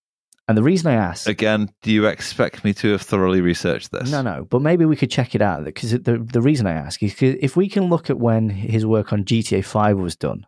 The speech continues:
Speaker 1: and the work on Red Dead. See what I'm getting at?
Speaker 2: Yes, I do. I do. You want to go dig into this man's history?
Speaker 1: No, but it might give us some indication. Say, say in both cases it was roughly two years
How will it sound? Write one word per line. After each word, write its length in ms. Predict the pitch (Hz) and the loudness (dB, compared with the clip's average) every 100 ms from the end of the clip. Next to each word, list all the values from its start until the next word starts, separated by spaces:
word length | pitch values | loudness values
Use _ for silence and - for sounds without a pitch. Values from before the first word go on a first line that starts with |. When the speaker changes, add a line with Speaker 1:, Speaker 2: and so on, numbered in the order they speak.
| _ - | _ 0
Speaker 1:
and 80 | |
the 80 | 95 | 2
work 240 | 101 95 98 | 4 4 2
on 100 | 92 | 2
Red 220 | 98 - | 0 0
Dead. 240 | 80 - _ _ _ _ - | -4 -4 _ _ _ _ -4
See 100 | 123 | 0
what 60 | |
I'm 60 | 117 | 2
getting 180 | 131 101 | 2 2
at? 100 | 95 _ _ _ _ _ _ _ _ _ _ | -2 _ _ _ _ _ _ _ _ _ _
Speaker 2:
Yes, 300 | - 95 98 | -4 -2 -2
I 60 | 98 | -2
do. 240 | 87 85 - - | 0 -2 -4 -6
I 100 | 87 | -2
do. 80 | 92 | 0
You 260 | 92 95 101 | 2 2 2
want 160 | 98 | 0
to 60 | 92 | 0
go 120 | 95 | 0
dig 200 | 87 90 | 0 -2
into 240 | 87 85 | -2 -2
this 200 | 90 87 | 0 0
man's 180 | 87 82 | -2 -2
history? 400 | 92 78 62 57 - _ _ _ - | -4 -4 -6 -8 -12 _ _ _ -2
Speaker 1:
No, 580 | 151 151 160 92 82 131 | 2 2 2 2 0 0
but 180 | 123 | 0
it 80 | 117 | 0
might 200 | 120 135 | 0 0
give 120 | 113 | -2
us 80 | 107 | -4
some 180 | - 117 | -2 0
indication. 840 | 110 98 110 104 95 98 95 87 _ - | 0 0 0 -2 -2 -4 -4 -6 _ -8
Say, 320 | - 190 120 - _ | -2 0 -2 -10 _
say 200 | - 226 | -2 2
in 100 | 180 | 2
both 260 | 156 147 - | 4 2 2
cases 380 | 131 117 - 104 | 0 0 0 -2
it 100 | 104 | 0
was 120 | 101 | 0
roughly 380 | 101 98 - 92 | 0 0 -2 -4
two 220 | - 107 | -2 0
years 500 | 98 92 87 82 | 2 2 0 -2